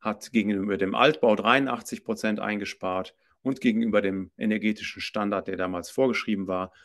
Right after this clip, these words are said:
noch fast siebzig Prozent. Durch unsere Photovoltaikanlage hier in Grün können wir nochmal den verbleibenden Endenergiebedarf oder Primärenergiebedarf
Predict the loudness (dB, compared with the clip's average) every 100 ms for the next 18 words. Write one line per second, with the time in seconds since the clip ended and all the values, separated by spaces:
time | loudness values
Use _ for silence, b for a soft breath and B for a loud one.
0 | b -8 -6 -6 -8 -10 -10 -12 -18 -20
1 | -20 -16 -16 -18 -20 _ b b b b
2 | 2 4 6 4 4 2 2 4 4 4
3 | 2 -2 -2 -2 0 0 0 0 2 4
4 | 4 2 b b b 0 4 6 4 2
5 | 2 4 4 2 -2 _ _ _ -2 0
6 | -2 2 4 4 4 0 0 -2 0 -2
7 | 0 -2 -2 -2 -2 -4 -8 -10 -10 -6
8 | -4 -4 -6 -8 -8 -4 -4 -4